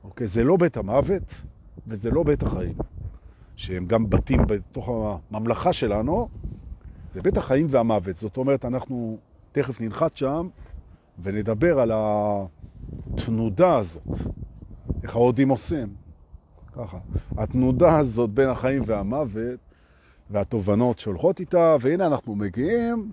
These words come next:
בוקר טוב, וברוכים הבאים ללייב, אם אני לא טועה, מאה חמישים ושמונה או מאה חמישים ותשע בנושא הממלכה הפנימית, מסע הממלכה הפנימית. תודה שבאתם,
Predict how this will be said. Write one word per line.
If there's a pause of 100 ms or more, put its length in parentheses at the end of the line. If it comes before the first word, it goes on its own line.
(140)
בוקר
טוב,
וברוכים
הבאים (160)
ללייב,
אם
אני
לא
טועה,
מאה
חמישים
ושמונה
או
מאה
חמישים
ותשע (100)
בנושא (680)
הממלכה
הפנימית,
מסע
הממלכה
הפנימית. (100)
תודה
שבאתם,